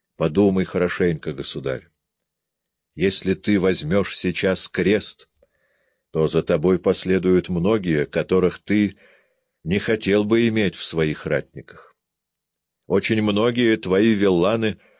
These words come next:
вступят в войска и воспользуются преимуществами, которые полагаются крестоносцам. Они сбросят со своих плеч бремя тяжелого каждодневного труда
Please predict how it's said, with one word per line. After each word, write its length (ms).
вступят 600
в 100
войска 560
и 80
воспользуются 1000
преимуществами, 1000
которые 640
полагаются 720
крестоносцам. 880
Они 260
сбросят 760
со 180
своих 480
плеч 360
бремя 520
тяжелого 640
каждодневного 920
труда 520